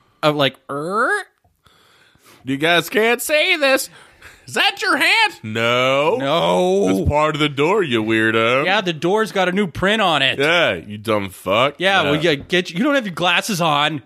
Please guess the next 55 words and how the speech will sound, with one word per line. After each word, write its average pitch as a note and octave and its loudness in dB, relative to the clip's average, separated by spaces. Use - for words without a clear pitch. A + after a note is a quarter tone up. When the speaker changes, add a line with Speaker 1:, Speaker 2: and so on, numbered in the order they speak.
Speaker 2:
But B2 -2
that's C#3 2
Speaker 1:
'cause C#3+ 0
Speaker 2:
a - 2
Speaker 1:
you're C#4+ 2
in C#4 -2
there C4 0
banging A3 0
your F#3+ -6
girlfriend. G3 0
Oh, B3+ 0
I D4 0
mean, A#3+ 0
I A3 0
don't C4+ 0
know B3 0
that. F3 -2
Speaker 2:
That's C#3 0
a D3 0
hundred E3 -2
percent, B2+ -2
like, G#2+ 2
no, G2+ -2
I G2 0
feel A#2+ -4
like G#2+ 0
she's G#2+ -6
the, F#2+ -2
she's G#2 -4
the E2+ -8
roommate F#2 0
and E2 -6
he's F2 -4
the - -10
boyfriend E2 -6
of D#2 -4
the D#2+ -6
roommate. D#2+ -8
Speaker 1:
Or B3 0
it C#4+ -4
could C4+ -2
be B3+ 2
that A3 0
the F#3+ 0
roommate's, F#3+ -2
you E3+ 0
know, C#3 2
uh, F#2 -4
is C#3 -4
the, C3+ 0
is C#3+ 0
the C3+ 2
dude C#3+ 4
and B2+ 0
he, C#3 -2